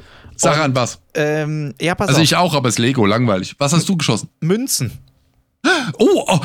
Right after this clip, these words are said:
Speaker 1: ich hab hier, ich hab hier eine, ich hab hier eine richtig,
Speaker 2: Jetzt
Speaker 1: richtig
Speaker 2: ist er drin im
Speaker 1: edel-
Speaker 2: Placement.
Speaker 1: Ah. <laughs> Was hast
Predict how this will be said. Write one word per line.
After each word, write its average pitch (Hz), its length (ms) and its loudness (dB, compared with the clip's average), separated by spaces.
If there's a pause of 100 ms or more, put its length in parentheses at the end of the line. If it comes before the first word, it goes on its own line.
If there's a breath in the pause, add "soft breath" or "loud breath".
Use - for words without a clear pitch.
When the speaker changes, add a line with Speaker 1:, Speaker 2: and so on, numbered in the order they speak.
(160)
Speaker 1:
ich 240 160 2
hab - 140 -2
hier, 233 280 0
ich 180 140 2
hab 262 120 -2
hier 254 100 4
eine, 208 260 4
ich - 120 0
hab 247 120 -2
hier 240 100 2
eine 185 200 0
richtig, 254 580 -2 (140)
Speaker 2:
Jetzt 143 100 0
Speaker 1:
richtig 269 240 2
Speaker 2:
ist 175 60 4
er 139 60 2
drin 220 200 0
im 254 60 2
Speaker 1:
edel- 220 140 4
Speaker 2:
Placement. 110 460 -2
Speaker 1:
Ah. 78 100 -6 (360)
<laughs> - 1120 -4
Was 180 180 2
hast 196 80 2